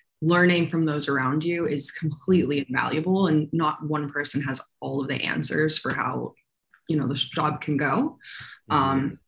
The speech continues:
Speaker 1: and yeah, I think that's what makes filmmaking so fun, is when you surround yourself with people who you trust and you, who you wanna listen to their opinions and their insights. Otherwise, like,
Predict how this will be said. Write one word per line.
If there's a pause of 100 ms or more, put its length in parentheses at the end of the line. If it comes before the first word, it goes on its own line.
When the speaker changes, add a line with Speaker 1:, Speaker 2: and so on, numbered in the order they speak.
Speaker 1:
and
yeah,
I
think
that's
what
makes
filmmaking
so
fun,
is
when
you
surround
yourself
with
people
who
you
trust
and
you,
who
you
wanna
listen
to
their
opinions
and
their
insights. (420)
Otherwise,
like,